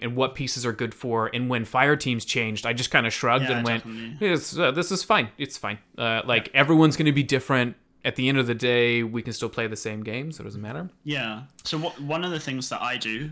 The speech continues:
Speaker 2: as well, 'cause I'm a bit of a nerd and I have too much free time, is that I have, like, a massive spreadsheet of face-to-face odds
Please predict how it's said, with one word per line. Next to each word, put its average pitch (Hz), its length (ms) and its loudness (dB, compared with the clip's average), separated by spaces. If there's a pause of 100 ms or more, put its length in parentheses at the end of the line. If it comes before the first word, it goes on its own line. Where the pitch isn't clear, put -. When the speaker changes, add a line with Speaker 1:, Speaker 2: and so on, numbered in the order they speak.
(140)
Speaker 2:
as 131 160 -10
well, 120 400 -8
'cause 120 320 -8
I'm 120 200 -6
a 117 40 -10
bit 123 220 -8
of 113 100 -8
a 120 40 -8
nerd 113 340 -6
and 123 100 -10
I 117 60 -6
have 117 140 -8
too - 120 -8
much 113 200 -8
free 117 160 -8
time, 117 300 -12 (120)
is 120 140 -6
that 123 160 -4
I 123 60 -4
have, 127 280 -4
like, 123 240 -4
a 127 60 -2
massive 127 380 -2
spreadsheet 117 460 -6
of 117 80 -12
face-to-face 113 640 -6
odds 98 360 -8